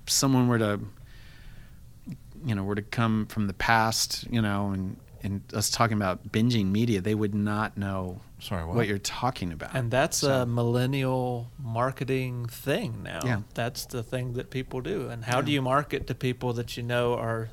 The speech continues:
Speaker 3: your bingers?
Speaker 1: Yeah. Well, what I always say is, like, the, arguably one of the biggest bands in the world is U two, and gosh, I can't do the, five years ago they, or is that right? Five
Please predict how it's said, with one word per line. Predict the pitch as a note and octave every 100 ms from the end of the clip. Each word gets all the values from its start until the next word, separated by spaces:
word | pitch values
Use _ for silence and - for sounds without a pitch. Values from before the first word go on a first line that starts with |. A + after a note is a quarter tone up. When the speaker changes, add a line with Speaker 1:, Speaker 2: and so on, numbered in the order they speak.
| -
Speaker 3:
your | B2 A#2+ A2+ - -
bingers? | C3+ E3+ B2 G#2 G2 - -
Speaker 1:
Yeah. | C#3 A#2+ - - - - - -
Well, | D3+ B2+
what | C#3
I | D#3 D#3
always | C3 A#2 - -
say | B2+ A2+
is, | A#2
like, | G#2+ - -
the, | C#3 A2+ A#2 - - D#3+ D#3 C#3 - - - -
arguably | A#2+ A#2+ A2+
one | G#2+
of | G#2
the | G2+
biggest | G#2+ G2+
bands | - G#2 G#2
in |
the | G2+
world | G2+ G2
is | F#2+
U | G2
two, | F#2 D3 A#2+ G#2 G2+
and | F#2+ G2+ - - - - - - - - -
gosh, | G#2+ G#2
I |
can't | - G#2
do | - G#2
the, | G2+ F#2+ F#2+ -
five | A2+ A2+
years | A2 G#2
ago | G#2 G2+
they, | G2+ G2+ G2+ - - -
or | G2+ F#2+ F#2+ - - -
is | -
that | G2
right? | A#2 A#2
Five | - G#2 G#2